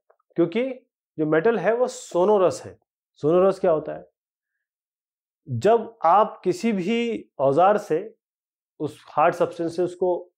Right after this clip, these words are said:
मारते हैं या उस पे चोट करते हैं तो वो एक आवाज़ पैदा करता है, और उसको इस शेप में बनाया जाता है, बेल के शेप में, कि जो उसके साउंड है वो इस तरीके से वाइब्रेट करे कि वो बहुत दूर तक पहुँचे।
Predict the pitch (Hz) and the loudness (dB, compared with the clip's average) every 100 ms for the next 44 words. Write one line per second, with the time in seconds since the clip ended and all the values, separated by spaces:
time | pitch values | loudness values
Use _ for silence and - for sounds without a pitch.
0 | 123 127 135 190 160 165 165 160 151 156 | -10 -8 -6 -4 -2 0 -2 -4 -8 -4
1 | 175 175 135 113 110 131 _ _ _ _ | -4 -4 -10 -10 -16 -16 _ _ _ _
2 | _ _ 185 214 233 247 - 143 147 180 | _ _ 2 4 4 0 -6 -2 2 2
3 | 190 165 139 120 107 113 123 143 - 196 | 2 -2 -4 -6 -8 -10 -8 -8 0 0
4 | 196 - 196 196 165 143 160 143 151 131 | 0 -2 2 2 2 2 2 2 0 -2
5 | 123 139 139 - 117 117 208 _ _ _ | -4 -4 -6 -10 -12 -12 -16 _ _ _
6 | _ _ 160 190 185 202 - 147 170 185 | _ _ 2 2 2 -2 2 4 4 4
7 | 170 180 175 180 175 180 151 131 127 143 | 4 2 2 -2 0 0 -2 -4 -4 -2
8 | 175 - 170 170 180 _ _ _ 185 180 | -2 2 2 2 -2 _ _ _ 0 2
9 | 175 170 180 180 165 - 95 - | 2 2 -2 0 -4 -4 -16 -20